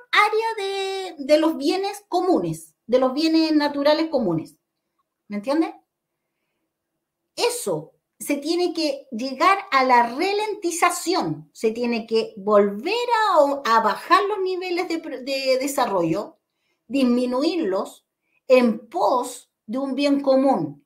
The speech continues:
¿Cuál es el bien común? La mantención del planeta.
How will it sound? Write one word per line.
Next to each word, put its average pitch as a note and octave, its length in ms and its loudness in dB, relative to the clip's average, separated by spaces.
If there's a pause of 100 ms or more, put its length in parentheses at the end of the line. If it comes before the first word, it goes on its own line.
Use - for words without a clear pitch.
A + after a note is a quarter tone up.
(100)
¿Cuál B3 220 2
es C4 120 0
el B3+ 140 -2
bien C4+ 200 -6
común? C4+ 400 4 (440)
La G#3+ 160 4
mantención G3+ 920 -2
del C4+ 160 -4
planeta. C#4 720 -4